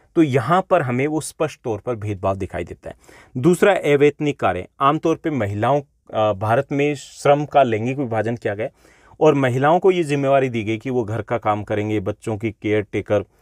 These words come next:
के तौर पे वो काम करेंगे, खाना बनाना उनका काम है, साफ़ सफाई उनका काम है। ये वो सारे कार्य महिलाएं करती हैं जो अवैतनिक होते हैं और उनको उतना महत्व हमारे समाज में नहीं दिया जाता, जबकि काम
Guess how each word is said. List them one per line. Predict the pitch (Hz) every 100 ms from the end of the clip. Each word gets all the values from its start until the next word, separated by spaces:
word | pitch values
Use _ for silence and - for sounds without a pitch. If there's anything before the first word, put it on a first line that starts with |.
| _ _ -
के |
तौर | 107 107 107
पे | 110
वो | 104
काम | - 98 104
करेंगे, | 104 98 98 101
खाना | - 120 117
बनाना | 110 107 101 104
उनका | 107 104
काम | 101 101 104
है, | 110
साफ़ | 120 110
सफाई | - 107 107
उनका | 110 104 104
काम | 101 104
है। | - - -
ये | 143
वो | 226 269
सारे | - 160 180
कार्य | 170 160 165 151 -
महिलाएं | 127 113 110 117 160
करती | 156 98 -
हैं | 131
जो | 151
अवैतनिक | - 127 120 117 117 - 110 104
होते | 92 -
हैं | 92 85 _ _ -
और | 185
उनको | - 175 -
उतना | 151 147 143
महत्व | 123 104 -
हमारे | 123 104 98 104
समाज | 110 95 95
में | 107
नहीं | 107 92
दिया | 92 87
जाता, | 85 85 113
जबकि | 110 -
काम | - - 247 -